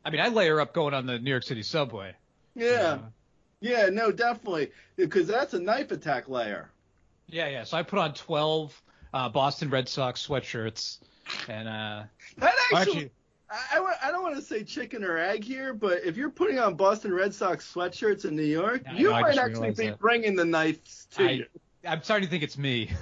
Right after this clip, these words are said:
Speaker 1: <laughs> I'm starting to think it's me. You know, I'm wearing, like, Nomar Garciaparra, uh,
Speaker 2: There, <laughs> there are, there are a million stories in the naked city. <laughs>
Speaker 1: <laughs> Yeah.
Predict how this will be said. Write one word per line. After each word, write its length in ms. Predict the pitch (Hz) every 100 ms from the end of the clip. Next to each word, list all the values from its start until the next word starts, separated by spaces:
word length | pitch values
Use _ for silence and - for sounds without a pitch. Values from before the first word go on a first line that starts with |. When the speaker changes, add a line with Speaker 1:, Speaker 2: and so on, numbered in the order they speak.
| -
Speaker 1:
<laughs> 220 | - 226
I'm 100 | 208
starting 340 | 180 - 196 175
to 40 | 175
think 140 | 147
it's 180 | 139 -
me. 280 | 110 104 92 _ _ _ _ _
You 100 | 110
know, 320 | 107 107 107 104 _ - - -
I'm 120 | 127
wearing, 320 | 131 131 127
like, 340 | 127 117 117 139
Nomar 580 | 131 131 131 127 123 123
Garciaparra, 960 | 123 117 131 113 123 120 120 117 113 -
uh, 320 | 120 110 113
Speaker 2:
There, 300 | 139 123 131 - - - - 113
<laughs> 480 | 190 175 - 165 -
there 240 | 151 139
are, 320 | 139 127 123 - _ _
there 220 | 160 147 131
are 140 | 120
a 60 | 120
million 480 | 135 143 139 131
stories 640 | 120 - 139 120 107 104 104
in 100 | 101
the 80 | 101
naked 400 | 107 110 123 101
city. 500 | - 117 110 113 151
<laughs> 40 | - - _ _ - - -
Speaker 1:
<laughs> 380 | 175 - 139 -
Yeah. 300 | 143 170